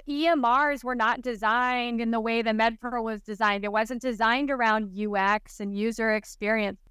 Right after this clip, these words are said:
One of the other things I think has huge promise, and I know it has a long way to go, and you did a post about it just, uh, this last week, Josh, and on LinkedIn, is about ambient. I mean, there's no question that ambient needs to mature, but I see huge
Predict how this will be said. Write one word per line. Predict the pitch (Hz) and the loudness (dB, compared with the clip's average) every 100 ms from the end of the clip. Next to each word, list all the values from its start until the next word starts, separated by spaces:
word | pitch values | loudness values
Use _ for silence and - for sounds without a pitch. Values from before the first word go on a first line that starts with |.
| - | -4
One | 226 294 | 2 2
of | 320 | 4
the | 311 | 2
other | 320 | 0
things | 320 285 | -2 -2
I | 254 | -2
think | 254 254 | -2 0
has | 247 233 | 0 -2
huge | - 277 311 - | -6 -6 -6 -8
promise, | - 247 220 220 220 | -4 0 2 0 -2
and | 214 | -4
I | 214 | -4
know | 214 233 277 | 0 2 2
it | 294 | 4
has | 269 | 2
a | 240 | 2
long | 226 220 | 2 2
way | 214 | 2
to | 208 | -2
go, | 196 190 | -2 -2
and | 190 | -2
you | 196 | -4
did | 196 | -4
a | 196 | -6
post | - 226 240 226 | -2 -4 -4 -4
about | 202 180 190 | 2 2 2
it | 196 | -2
just, | - 202 196 - | -4 -4 -4 -2
uh, | 196 185 | 0 0
this | 185 190 | -2 -2
last | 202 196 190 - | 0 0 0 -4
week, | 214 - | -8 -4
Josh, | 185 185 185 - | 0 0 0 -4
and | 185 180 - | -4 -4 -6
on | 175 170 175 | -6 -4 -4
LinkedIn, | 190 185 262 277 220 | -6 -2 2 2 2
is | 196 | 0
about | 202 196 185 185 | -2 2 2 0
ambient. | 202 247 269 165 - _ - | 0 0 0 -4 -8 _ -4
I | 240 | 0
mean, | 269 269 254 - | 2 2 0 -4
there's | 254 294 285 - - | 0 0 0 -6 -2
no | 269 285 320 | 2 4 2
question | - 269 269 - 247 214 190 190 | 2 2 2 -2 -2 0 -2 -4
that | 220 214 - | -2 -2 -2
ambient | 220 233 240 226 202 196 - | 0 0 0 0 0 -2 -4
needs | 208 202 - | -6 -6 -8
to | - | -6
mature, | 190 196 - 220 202 170 - _ _ - - | -6 -6 0 2 2 -2 -8 _ _ -20 -2
but | 240 | 0
I | - 262 | 2 0
see | 254 294 247 - - 294 | 0 -10 -10 -14 -18 -6
huge | 302 339 330 - | -2 0 -2 -6